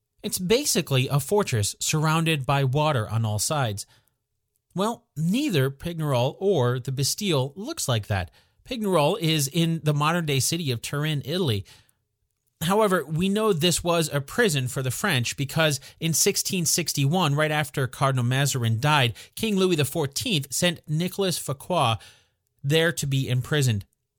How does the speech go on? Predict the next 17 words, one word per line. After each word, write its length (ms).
He's 340
not 280
in 120
the 80
movie 340
at 80
all, 400
and 160
we 120
haven't 280
talked 260
about 200
him, 120
but 160
Nicolas 380
Fouquet 520
was, 280